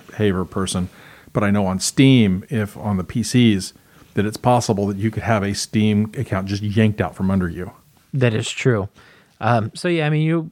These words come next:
Speaker 2: and I mean, I think that's true of all forms of media. You do have to watch your players and make sure they aren't, you know, sending hate mail or horrible things to every player they meet until they
Speaker 1: Right.
Speaker 2: get banned or something like that.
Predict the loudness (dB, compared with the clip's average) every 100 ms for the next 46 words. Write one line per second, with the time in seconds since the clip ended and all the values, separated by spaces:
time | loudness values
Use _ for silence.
0 | -6 -2 0 0 -2 -4 0 -2 0 -4
1 | -2 -6 -4 0 0 0 -4 -8 _ -2
2 | 0 -2 -6 -4 -4 0 0 0 2 2
3 | 2 0 0 0 -2 -4 -2 0 2 2
4 | 0 -10 _ -4 0 4 2 2 2 0
5 | 2 2 4 4 2 -2 -4 0 0 0
6 | -4 -12 -2 2 4 2 2 0 2 2
7 | 4 4 2 0 2 2 2 0 2 2
8 | 2 2 2 2 2 2 4 4 4 2
9 | 2 0 0 2 2 0 2 2 2 2
10 | -2 -4 -6 -4 -6 -4 -2 -4